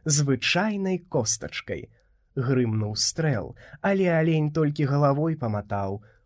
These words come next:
Костачка трапіла яму ў лоб і не зрабіла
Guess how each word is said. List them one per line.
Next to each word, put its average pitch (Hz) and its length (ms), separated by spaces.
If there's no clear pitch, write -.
Костачка 196 640
трапіла 143 580
яму 123 320
ў 104 160
лоб - 400
і 160 100
не 139 140
зрабіла 127 600